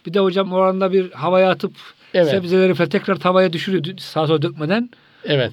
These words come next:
Speaker 1: Hocam yani üç beş profesör maaş alıyor. <laughs> Veya hocam kuaförler, berberler. Ya akşama kadar saç kesiyorsun işte. Bu
Speaker 2: Hı hı
Speaker 1: niye
Speaker 2: hı
Speaker 1: Allah
Speaker 2: hı.
Speaker 1: aşkına? Yani tekrar tekrar aynı işi yapıyorsun. Öyle değil.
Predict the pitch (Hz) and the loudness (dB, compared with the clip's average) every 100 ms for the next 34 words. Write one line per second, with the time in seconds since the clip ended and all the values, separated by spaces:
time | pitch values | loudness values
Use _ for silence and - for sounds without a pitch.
0 | - 147 156 208 180 170 180 190 165 - | -8 -4 -2 -2 -2 -4 -4 -6 -10 -4
1 | 208 - 175 170 202 165 143 139 120 123 | -4 -2 -4 -2 0 0 -2 -2 -4 -2
2 | 120 - - _ _ _ - - 135 139 | -4 -6 -16 _ _ _ -20 -20 -16 -14
3 | 143 - _ 170 196 190 220 233 - - | -14 -16 _ 2 4 4 2 -2 -6 0
4 | 185 160 175 196 180 180 180 190 190 143 | 0 0 0 0 2 0 2 0 0 -2
5 | 165 175 147 - 208 175 180 196 226 220 | -2 -4 -6 -4 -2 0 -2 -2 -4 -4
6 | 202 - 143 139 139 143 135 143 170 240 | -4 -4 -6 -6 -4 -4 0 2 2 2
7 | 190 160 135 131 143 147 139 180 196 185 | 2 0 -2 -4 -4 -4 -4 -2 -2 -2
8 | 151 175 226 202 208 190 202 151 143 143 | -6 -8 -2 0 0 -2 -4 -4 -10 -10
9 | 190 190 208 302 | -6 -6 -4 -6